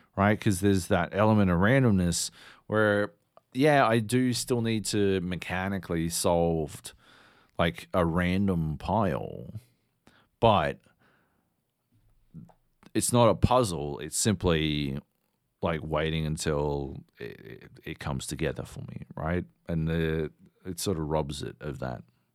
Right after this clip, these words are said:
that fucking, when,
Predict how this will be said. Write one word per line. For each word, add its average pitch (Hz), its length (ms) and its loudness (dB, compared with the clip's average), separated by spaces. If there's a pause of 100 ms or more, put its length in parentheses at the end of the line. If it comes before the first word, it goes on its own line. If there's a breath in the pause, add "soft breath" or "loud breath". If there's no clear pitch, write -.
(680 soft breath)
that 71 220 -6
fucking, 67 720 -6 (1080 soft breath)
when, 131 360 4